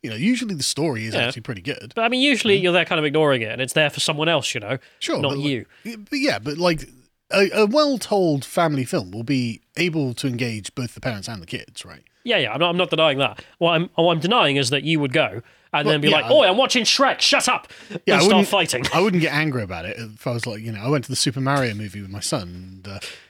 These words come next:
Speaker 1: you know, I didn't have a fight with any of the other dads in the audience,
Speaker 2: Weird,
Speaker 1: weirdly.
Speaker 2: weird. Yeah.
Speaker 1: Um, anyway, let's move on to Lord of the Rings, uh, because this is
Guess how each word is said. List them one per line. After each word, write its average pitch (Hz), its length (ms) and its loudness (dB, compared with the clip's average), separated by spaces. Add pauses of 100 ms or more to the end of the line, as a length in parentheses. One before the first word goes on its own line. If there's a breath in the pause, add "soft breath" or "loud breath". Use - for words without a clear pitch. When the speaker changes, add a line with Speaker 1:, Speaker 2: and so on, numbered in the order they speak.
Speaker 1:
you 123 80 -8
know, 107 80 -8
I 107 80 -8
didn't 127 220 -4
have 123 140 -4
a 113 40 -10
fight 120 200 -4
with 110 100 -10
any 120 140 -4
of 107 40 -10
the 117 100 -4
other 120 140 -6
dads 139 400 -2
in 123 80 -6
the 160 100 2
audience, 156 640 0
Speaker 2:
Weird, - 220 -2
Speaker 1:
weirdly. 131 160 -2 (440 soft breath)
Speaker 2:
weird. 127 140 -12 (100)
Yeah. 131 120 2
Speaker 1:
Um, 131 220 0
anyway, 190 220 4
let's 185 220 0
move 180 180 4
on 165 140 4
to 151 100 0
Lord 139 200 4
of 113 60 -8
the 120 80 -2
Rings, 113 380 -2 (380 soft breath)
uh, 120 240 0
because 147 520 0 (340)
this 190 320 4
is 190 260 4